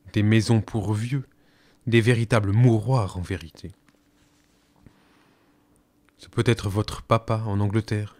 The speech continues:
Il a, disons, quatre fils et deux filles qui surtravaillent comme vous dans la peau de cadre supérieur dans une firme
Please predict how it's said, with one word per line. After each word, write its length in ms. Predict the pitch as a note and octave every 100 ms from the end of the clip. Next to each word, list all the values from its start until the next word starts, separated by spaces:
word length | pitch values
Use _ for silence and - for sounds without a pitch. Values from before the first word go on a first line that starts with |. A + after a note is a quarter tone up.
| _ G#2
Il 200 | G2 G2+
a, 220 | G2+ F#2+ - _ -
disons, 400 | A2+ G2 A2 G#2 _ _ _ -
quatre 300 | A2 - A#2
fils 540 | - B2 - - -
et 140 | - F#2+
deux 140 | A#2+
filles 440 | A2+ - C3 A#2 G#2+ _ _ _ -
qui 200 | A#2+ A2+
surtravaillent 1200 | - - C#3+ C3 A#2 - - B2 C3 C3 A2 F#2+ _ _ _ _
comme 200 | A#2 A#2
vous 280 | G#2 B2 B2+ _ - _ -
dans 100 | G#2+
la 120 | G2
peau 280 | - A#2 A2+
de 100 | G#2
cadre 360 | - G#2+ G#2
supérieur 680 | G2 - G#2+ A#2+ A#2+ A#2 G2+
dans 100 | G2
une 180 | - G2+
firme 400 | - G#2+ G#2